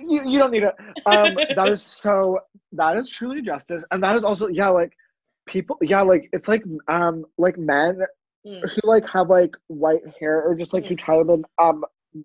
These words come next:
Speaker 1: man buns
Speaker 2: Yeah.
Speaker 1: or, like, get bald, bald from that.
Speaker 2: Yeah.
Speaker 1: Because, like, it's, like,
Speaker 2: It's
Speaker 1: it pulls your
Speaker 2: pulling.
Speaker 1: hair b-,
Speaker 2: It's
Speaker 1: to, like,
Speaker 2: pulling.
Speaker 1: pull them. Yeah. It's like,
Speaker 2: Ugh.
Speaker 1: it's, so stop it.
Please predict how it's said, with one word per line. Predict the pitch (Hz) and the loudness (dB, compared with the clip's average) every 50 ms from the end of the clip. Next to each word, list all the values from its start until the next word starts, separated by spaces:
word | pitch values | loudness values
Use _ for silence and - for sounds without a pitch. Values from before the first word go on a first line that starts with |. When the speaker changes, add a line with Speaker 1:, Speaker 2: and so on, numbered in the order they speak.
| _ - | _ -10
Speaker 1:
man | 170 156 151 131 135 143 156 | -4 0 0 2 2 0 2
buns | 147 214 220 233 254 269 294 294 - - | 2 4 4 4 2 0 -2 -10 -14 -12
Speaker 2:
Yeah. | 254 226 208 190 170 170 | -8 -4 -4 -4 -2 0
Speaker 1:
or, | - 175 180 | 2 4 4
like, | 175 180 | 4 4
get | 156 190 180 170 143 | 2 0 -2 -2 -2
bald, | 131 170 165 180 208 226 190 202 180 - - | 0 2 4 4 4 2 0 -2 -4 -4 -6
bald | 160 147 131 - 156 160 196 233 226 190 - | -12 -12 -6 -2 0 0 0 0 -2 -6 -12
from | 165 139 120 | -14 -14 -14
that. | 120 104 87 - 67 69 - _ - | -14 -18 -18 -18 -20 -20 -20 _ -12
Speaker 2:
Yeah. | 226 220 302 349 427 494 554 554 539 508 440 392 359 330 320 302 277 262 247 226 202 175 156 - - _ _ - 160 - | -4 0 2 2 2 2 2 4 4 4 4 4 4 4 4 4 4 4 4 2 0 -2 -4 -6 -12 _ _ -12 -4 0
Speaker 1:
Because, | 240 220 - - 226 220 196 - | 0 0 2 4 4 4 4 4
like, | 196 208 208 208 190 - - - | 4 4 6 4 4 0 -6 -4
it's, | - 190 - - - | -4 -4 -4 -2 -2
like, | 196 185 165 | -2 0 0
Speaker 2:
It's | 185 165 | 0 -2
Speaker 1:
it | - | 0
pulls | - 330 190 190 359 | 2 4 4 4 4
your | 262 - 185 185 | 2 2 2 0
Speaker 2:
pulling. | 151 - | 0 -2
Speaker 1:
hair | 156 190 208 202 | -2 -2 -2 -2
b-, | 208 - _ _ _ - | -2 -6 _ _ _ -16
Speaker 2:
It's | - 247 - | -12 -6 0
Speaker 1:
to, | 214 202 | 2 2
like, | 196 208 196 | 4 2 0
Speaker 2:
pulling. | 359 349 285 | 0 0 2
Speaker 1:
pull | 220 220 226 208 | 4 6 6 4
them. | 180 196 180 - _ _ _ _ _ _ _ _ | 2 0 -8 -10 _ _ _ _ _ _ _ _
Yeah. | - 139 160 175 190 190 170 143 135 135 - _ _ _ _ _ - | -16 -10 -6 -2 0 2 2 0 -2 -4 -10 _ _ _ _ _ -14
It's | 185 - | -10 -8
like, | 220 208 190 202 | -6 -6 -4 -4
Speaker 2:
Ugh. | 247 247 240 - - 190 - - _ _ _ - | -4 -4 -6 -10 -12 -16 -18 -20 _ _ _ -16
Speaker 1:
it's, | 202 175 - 277 - 190 185 | -14 -14 -12 -12 -12 -8 -2
so | - 240 214 220 | 2 4 4 4
stop | 180 - - - - - - 277 254 220 226 | 4 0 -6 -10 -8 -2 0 2 2 2 4
it. | 208 165 | 2 2